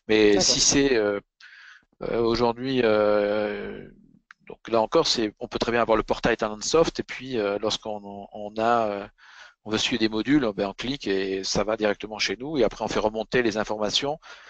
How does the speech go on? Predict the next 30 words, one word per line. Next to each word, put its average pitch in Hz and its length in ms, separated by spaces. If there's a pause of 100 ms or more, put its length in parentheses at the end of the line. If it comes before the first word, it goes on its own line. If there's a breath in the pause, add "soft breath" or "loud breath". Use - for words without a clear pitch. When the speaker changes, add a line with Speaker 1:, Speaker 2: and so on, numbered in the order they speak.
(160 loud breath)
Speaker 1:
de 120 80
participation, 120 960
par 107 160
exemple. 107 440
Je - 280
pense 110 160
que - 120
vous 104 180
pensez - 240
à 104 60
ça 104 180
aussi. 123 340 (480 loud breath)
Hein, 107 240
les 101 80
personnes, - 300
les 107 60
personnes, - 300
les 107 100
personnes 110 280
qui - 60
ont - 40
participé, - 440
le 113 100
temps 107 160
passé, 135 760
euh, 104 220
les 107 100
modules 107 260
suivis, 127 840
euh, 104 160